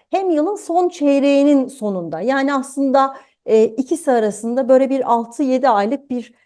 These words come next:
zamanlama oluyor ki şeyi anlamaya çalışıyoruz orada. Bir, bizim yatırımcımız ne kadar finansal okuryazar olmanın ötesinde sermaye piyasaları okuryazarı,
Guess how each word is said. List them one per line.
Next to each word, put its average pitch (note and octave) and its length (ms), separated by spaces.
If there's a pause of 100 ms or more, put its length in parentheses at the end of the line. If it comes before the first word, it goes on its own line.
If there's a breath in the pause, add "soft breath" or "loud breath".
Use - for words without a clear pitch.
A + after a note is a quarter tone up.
(180 soft breath)
zamanlama A#3 760
oluyor E4+ 320
ki F4 160
şeyi F4 260
anlamaya G#3 460
çalışıyoruz F3 640
orada. E3+ 360
Bir, F#4+ 420 (640)
bizim C4 320
yatırımcımız C#4 760
ne D4 160
kadar B3 540 (480)
finansal C4 500
okuryazar C4 560
olmanın B3 360
ötesinde A#3+ 480
sermaye A3+ 580 (260)
piyasaları G3+ 480
okuryazarı, F3 800